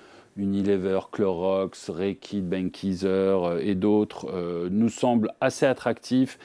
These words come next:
et avec cette capacité de résilience en temps de récession, la récession nous guette et, et ces capa-, ces compagnies-là sont capables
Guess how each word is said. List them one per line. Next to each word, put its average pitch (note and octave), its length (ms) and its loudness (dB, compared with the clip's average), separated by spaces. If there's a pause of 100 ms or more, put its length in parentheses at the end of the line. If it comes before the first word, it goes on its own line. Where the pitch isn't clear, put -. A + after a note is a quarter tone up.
(320)
et B2+ 120 2
avec B2 180 6
cette C3 180 0
capacité C3+ 540 2
de B2 80 6
résilience B2 1040 2
en G#2 80 -2
temps G#2+ 160 -2
de G2 80 -2
récession, G#2+ 640 -2
la E2+ 140 -2
récession G#2 480 -4
nous A#2 160 2
guette C3+ 440 0 (380)
et, A2+ 360 2
et G#2+ 40 2
ces G#2+ 140 -2
capa-, A2+ 360 0
ces - 160 -2
compagnies-là A2 540 0
sont D3 260 2
capables A#2+ 640 2